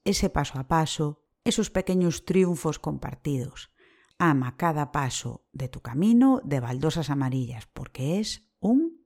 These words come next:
regalo. Y hasta aquí el episodio de hoy. Si todavía no tienes canción para este año,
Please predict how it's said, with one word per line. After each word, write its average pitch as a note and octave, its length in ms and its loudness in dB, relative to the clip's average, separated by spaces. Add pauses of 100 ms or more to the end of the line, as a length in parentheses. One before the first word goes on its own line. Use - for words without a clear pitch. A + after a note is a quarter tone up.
regalo. A#2 680 -8 (280)
Y D3+ 120 0
hasta - 180 -2
aquí D4 600 0
el D#3 120 0
episodio D3 480 0
de B2 160 -2
hoy. - 220 -12 (340)
Si - 240 2
todavía G#3 480 4
no F3 120 0
tienes D#3+ 260 -2
canción D3 500 -2
para - 300 -12
este C#3 280 -4
año, A3 520 2